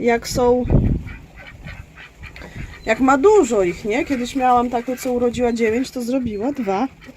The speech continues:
dwa gniazda. Ale ty nie wychodzisz, panienko, nie wychodzisz. To dwa gniazda zrobiła. Tutaj zrobiła dwa i jednego wsadziła w jedno.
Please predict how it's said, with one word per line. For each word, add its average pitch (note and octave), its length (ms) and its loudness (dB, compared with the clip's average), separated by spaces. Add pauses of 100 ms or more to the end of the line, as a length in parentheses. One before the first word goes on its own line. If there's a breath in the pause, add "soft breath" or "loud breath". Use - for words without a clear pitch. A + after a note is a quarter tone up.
(360 loud breath)
dwa G3+ 220 -2
gniazda. G#3+ 420 2
Ale G3+ 200 2
ty G3+ 140 -8
nie G3 100 0
wychodzisz, D4 520 -2
panienko, F3 460 -6
nie F3+ 120 -4
wychodzisz. C4 580 -6 (540 loud breath)
To A#3 60 -6
dwa A3 180 -2
gniazda G#3+ 340 -4
zrobiła. A3 420 -2 (120)
Tutaj G3+ 260 -8
zrobiła G3 420 -6
dwa G3+ 240 -6 (120)
i F#3 220 -6
jednego G3 400 -4
wsadziła G3 520 -10
w - 60 -12
jedno. G3 300 -6